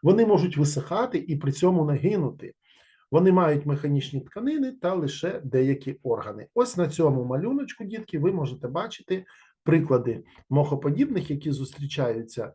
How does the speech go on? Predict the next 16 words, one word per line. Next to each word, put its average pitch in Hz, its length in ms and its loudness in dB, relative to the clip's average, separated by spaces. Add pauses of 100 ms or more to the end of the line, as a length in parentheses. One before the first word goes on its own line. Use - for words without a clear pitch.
(240)
у 156 100 0
нас 139 340 2
на 139 140 4
Україні. 123 800 -2 (400)
Це 190 400 2
у 151 100 -4
нас, 139 520 -4 (1120)
е, 143 40 -2 (1400)
буква 156 520 0
А, 123 220 0
це 143 280 0
у 139 160 -6
нас 113 320 -4
маршанція, 139 880 -6 (460)
далі 139 600 4
<clears throat> - 60 -20